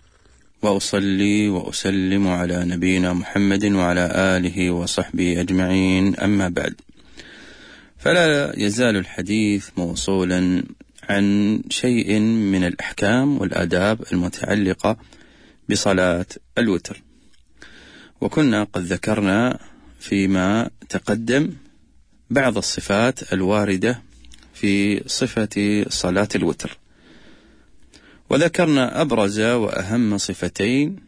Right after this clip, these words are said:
عليهما أكثر فعل النبي صلى الله عليه وسلم. الأولى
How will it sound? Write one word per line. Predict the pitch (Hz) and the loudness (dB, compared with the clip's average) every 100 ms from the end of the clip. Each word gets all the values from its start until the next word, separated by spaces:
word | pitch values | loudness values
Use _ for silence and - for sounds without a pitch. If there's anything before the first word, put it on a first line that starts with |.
| _ - _ _ _ _ - - _ _ _ _ - _ _ - | _ -20 _ _ _ _ -20 -20 _ _ _ _ -20 _ _ -4
عليهما | 113 127 104 107 110 113 - | 0 2 0 0 0 0 0
أكثر | 170 - 107 101 | -2 -2 -2 -2
فعل | - 147 113 | -2 0 2
النبي | 101 95 90 120 101 | 2 2 2 0 0
صلى | - 117 101 | -2 0 0
الله | 101 104 101 | 2 0 0
عليه | 92 95 117 131 | 0 0 0 0
وسلم. | 127 104 92 - - 107 - - _ _ _ - - - - - - - 113 | 0 0 -4 -6 -8 -12 -14 -20 _ _ _ -20 -20 -20 -20 -20 -18 -6 0
الأولى | 135 160 143 139 151 | 2 4 4 4 2